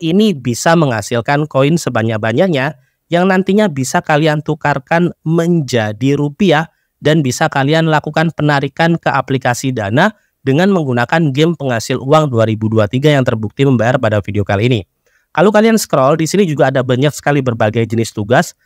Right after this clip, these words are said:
Seperti ini, ada install aplikasi Biu Biu Fishing,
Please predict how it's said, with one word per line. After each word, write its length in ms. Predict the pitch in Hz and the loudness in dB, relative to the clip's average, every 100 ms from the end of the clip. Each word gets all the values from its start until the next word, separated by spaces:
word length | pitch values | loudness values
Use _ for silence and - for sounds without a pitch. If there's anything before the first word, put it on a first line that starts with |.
| _ - | _ -12
Seperti 400 | - 139 135 127 | -4 -2 0 0
ini, 240 | 131 190 | 2 0
ada 400 | 143 120 117 113 113 | -2 -2 0 0 0
install 400 | 131 127 147 143 | -2 0 2 2
aplikasi 480 | 131 131 127 - 127 | 2 2 2 0 -2
Biu 240 | 117 113 | 0 0
Biu 240 | 113 117 113 | 0 -2 0
Fishing, 480 | 110 - 196 233 | -4 0 0 0